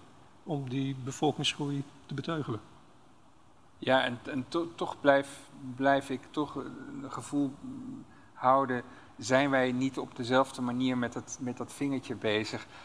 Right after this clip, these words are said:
Speaker 2: Eh, eind-, eindelijk, eh, ze gaan groeien.
Speaker 1: Mhm.
Speaker 2: Ehm,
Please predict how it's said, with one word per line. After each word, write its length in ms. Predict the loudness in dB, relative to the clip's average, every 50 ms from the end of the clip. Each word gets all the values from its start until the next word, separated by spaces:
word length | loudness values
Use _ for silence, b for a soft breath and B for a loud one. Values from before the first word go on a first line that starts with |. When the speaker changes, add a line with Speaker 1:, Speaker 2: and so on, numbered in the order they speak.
| B B
Speaker 2:
Eh, 560 | -4 -2 0 2 2 2 0 -2 -4 -6 -6 -6 -4 -4 -2 -2 -2
eind-, 340 | 0 0 0 0 0 -2 -2
eindelijk, 500 | 0 0 2 2 2 0 -2 -2 -4 -6
eh, 200 | -8 -4 -4 -4
ze 160 | -4 -2 -2
gaan 220 | 2 2 2 2
groeien. 540 | 0 -2 0 2 6 6 6 6 6 4 0 B B B B B B
Speaker 1:
Mhm. 120 | -2 0 2
Speaker 2:
Ehm, 360 | 2 2 2 2 0 0